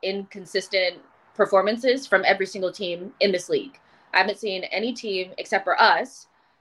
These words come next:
you know, be able to string together four wins. So we're in it until we're not. And the reason why I'm saying that is just to keep morale up, you know, to keep the fans up. You know, we should be positive. You know, if we don't make it, we don't make it. But,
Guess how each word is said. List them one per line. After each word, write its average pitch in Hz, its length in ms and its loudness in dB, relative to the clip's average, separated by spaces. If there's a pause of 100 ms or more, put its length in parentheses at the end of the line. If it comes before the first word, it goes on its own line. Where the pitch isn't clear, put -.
you 208 100 -8
know, 175 140 -2
be 185 200 -4
able 185 260 -2
to 180 320 -8 (640)
string 208 280 0
together 180 580 2
four 180 300 0
wins. 196 480 -4 (300)
So 185 500 -2
we're 190 140 0
in 233 180 2
it 254 100 -2
until 233 300 -4
we're 233 100 -4
not. 196 380 -2 (400)
And 202 240 0
the 202 80 -2
reason 262 280 -4
why 233 100 2
I'm 208 100 -2
saying 185 300 -2
that 180 160 2
is 175 100 -8
just 190 180 -14
to 185 60 -14
keep 165 360 -10 (180)
morale 175 480 4
up, - 220 -4 (320)
you 180 120 -8
know, 175 180 -2
to 175 140 -14
keep 226 300 -10
the 170 60 -2
fans 180 460 2
up. 104 260 0 (100)
You 180 120 -8
know, 170 140 -2
we 190 100 -2
should 226 160 -8
be 208 100 -6
positive. 170 760 0
You 180 160 -8
know, 175 180 -2
if 175 180 -2
we 226 60 -6
don't 254 220 4
make 196 180 0
it, 180 100 0
we 180 100 -2
don't 175 220 2
make 208 220 -2
it. 160 180 -4
But, 170 220 2